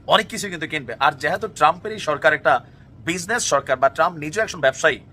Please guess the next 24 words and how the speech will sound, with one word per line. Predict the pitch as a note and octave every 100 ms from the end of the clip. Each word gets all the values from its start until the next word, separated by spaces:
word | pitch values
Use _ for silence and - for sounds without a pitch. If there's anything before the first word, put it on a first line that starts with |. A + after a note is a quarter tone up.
| - - - -
so | - G#3+
যে | E3+ F3
ব্যবসার | D#3 - F#3+ F#3+
মালামাল | A#3 D#3 D#3+
বেশি | D3+ D3+
কিনে | F#3 D#3 B2+
সেই | D#3
কাস্টমারকে | D3+ C#3 - F3+ E3
সে | D3+ C#3
একটু | C#3 C#3 C3+ - - -
প্রায়োরিটি | D3+ D#3+ E3
দিতে | D3 C3+
চায়। | - B2+
Even | E3+ G3+ - - -
তার | D3+ F3+
বক্তব্যে | E3+ E3 - A3 D3 D#3
আমরা | F3+ C#3+
যতটুকু | C#3+ C3+ D3+ D#3+
বুঝছি | C#3 D3 E3 C3 - - - - - - - - -
বা | C3
ধারণা | A2 B2 D#3 E3
করা | D3+ C#3+
হচ্ছে | D#3+ D#3
যে, | E3